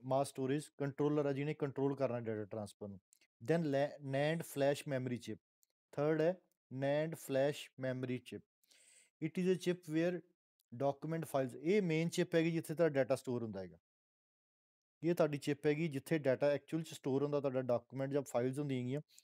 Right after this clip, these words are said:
ਉਹ ਕਿਹੜੀ ਫਾਈਲ 'ਚ ਹੁੰਦੀ ਆ? ਫਲੈਸ਼ ਮੈਮਰੀ ਚਿਪ ਹੁੰਦੀ ਹੈਗੀ ਆ। ਜਾਂ ਇਹ ਕਿਹੜੀ ਹੁੰਦੀ ਹੈ? ਨਾਨ ਵੋਲੇਟਾਈਲ ਹੁੰਦੀ ਹੈਗੀ ਆ। ਨਾਨ ਵੋਲੇਟਾਈਲ ਦਾ ਮਤਲਬ ਕੀ ਹੈ? ਆਪਾਂ ਜਦੋਂ ਵੀ ਇਹਦੇ 'ਚ ਡਾਟਾ ਸਟੋਰ ਕਰ ਦਿੰਦੇ ਹੈਗੇ ਆ, ਉਹ ਪਰਮਾਨੈਂਟਲੀ ਰਹਿੰਦਾ ਹੈਗਾ, unless ਤੁਸੀਂ ਖੁਦ ਡਿਲੀਟ ਨਹੀਂ ਕਰਦੇ,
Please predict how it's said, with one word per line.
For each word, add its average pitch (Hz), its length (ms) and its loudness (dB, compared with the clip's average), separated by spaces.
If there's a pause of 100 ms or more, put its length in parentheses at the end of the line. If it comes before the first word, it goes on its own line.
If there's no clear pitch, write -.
(140)
ਉਹ 139 60 -4
ਕਿਹੜੀ 165 220 4
ਫਾਈਲ 147 200 4
'ਚ 143 60 -6
ਹੁੰਦੀ 156 140 2
ਆ? 170 60 4
ਫਲੈਸ਼ 147 540 4
ਮੈਮਰੀ 139 320 0
ਚਿਪ - 280 -6
ਹੁੰਦੀ 131 260 -2
ਹੈਗੀ 135 180 0
ਆ। 170 120 2 (1300)
ਜਾਂ 143 160 6
ਇਹ 180 160 4
ਕਿਹੜੀ 175 260 0
ਹੁੰਦੀ 175 140 0
ਹੈ? 175 40 4
ਨਾਨ 151 320 4
ਵੋਲੇਟਾਈਲ 147 460 2
ਹੁੰਦੀ 107 200 -6
ਹੈਗੀ 101 140 -8
ਆ। 98 60 -10 (520)
ਨਾਨ 143 240 0
ਵੋਲੇਟਾਈਲ 165 420 2
ਦਾ 156 80 0
ਮਤਲਬ 151 320 0
ਕੀ 160 200 0
ਹੈ? 170 100 0 (320)
ਆਪਾਂ 151 320 0
ਜਦੋਂ 143 260 0
ਵੀ 170 100 2
ਇਹਦੇ 151 100 -2
'ਚ 139 80 -10
ਡਾਟਾ 131 240 2
ਸਟੋਰ 131 280 0
ਕਰ 135 180 0
ਦਿੰਦੇ 139 220 0
ਹੈਗੇ 143 180 -2
ਆ, 156 80 -4 (320)
ਉਹ 147 140 -2
ਪਰਮਾਨੈਂਟਲੀ 147 600 2
ਰਹਿੰਦਾ 123 220 0
ਹੈਗਾ, 147 320 2 (120)
unless 139 240 0
ਤੁਸੀਂ 143 240 -8
ਖੁਦ 147 200 0
ਡਿਲੀਟ 127 360 -2
ਨਹੀਂ 147 140 -2
ਕਰਦੇ, 147 340 2